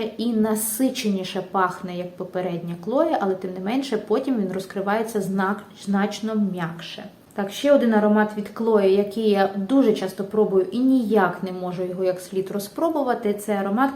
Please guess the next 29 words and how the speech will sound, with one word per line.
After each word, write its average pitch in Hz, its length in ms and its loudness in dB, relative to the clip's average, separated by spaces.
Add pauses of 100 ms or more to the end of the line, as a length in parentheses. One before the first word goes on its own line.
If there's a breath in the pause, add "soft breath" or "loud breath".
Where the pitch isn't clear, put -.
(100)
Chloe 190 400 4
Lo. 262 240 6 (760 loud breath)
Я 262 180 6
відчуваю 202 680 4
лише 208 520 2
таку 185 220 -6
прозору, 214 720 2
свіжу, 208 480 0
молоду 196 800 2 (180)
троянду 262 560 0
в 277 60 -6
поєднанні 214 800 0
з - 80 -8
цитрусами. 180 920 -4 (120)
І 294 100 -2
все. 180 440 -6 (520 loud breath)
І 220 40 -4
все 311 200 -4
це 285 160 -2
дуже 262 280 -2
так 226 220 -2
акварельно, 269 800 2
дуже 240 300 -2
легко 247 800 0 (460 loud breath)
і 247 80 -6
практично 262 1000 -2
невідчутно 247 1080 0
для 196 220 2
мене. 170 420 -4